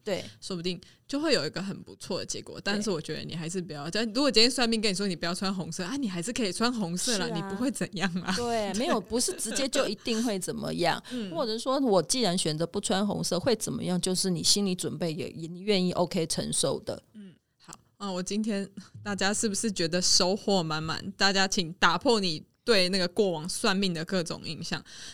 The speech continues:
Speaker 2: 那所以其实我觉得算命其实，呃，这种宗教神秘的力量，应该它是要帮助你更上一层楼，或者是可以在你很，很谷底或者是纷乱的时候，帮你找到一个内心的平静，
Speaker 1: 对。
Speaker 2: 然后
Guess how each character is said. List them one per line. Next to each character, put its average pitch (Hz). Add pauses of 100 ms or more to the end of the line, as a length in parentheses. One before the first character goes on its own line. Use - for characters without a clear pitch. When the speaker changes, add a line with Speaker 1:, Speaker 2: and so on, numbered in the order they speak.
Speaker 2:
那 226
所 208
以 185
其 220
实 262
我 220
觉 165
得 160
算 226
命 214
其 -
实， 165 (440)
呃， 160
这 254
种 202
宗 220
教 220
神 180
秘 202
的 175
力 180
量， 175
应 233
该 254
它 254
是 247
要 226
帮 208
助 226
你 165
更 214
上 190
一 185
层 -
楼， -
或 240
者 -
是 208
可 202
以 160
在 185
你 165 (360)
很， 175
很 170 (180)
谷 185
底 208
或 208
者 190
是 208
纷 202
乱 196
的 175
时 190
候， 202
帮 180
你 180
找 -
到 170
一 175
个 160
内 185
心 180
的 165
平 -
静， - (160)
Speaker 1:
对。 160
Speaker 2:
然 160
后 160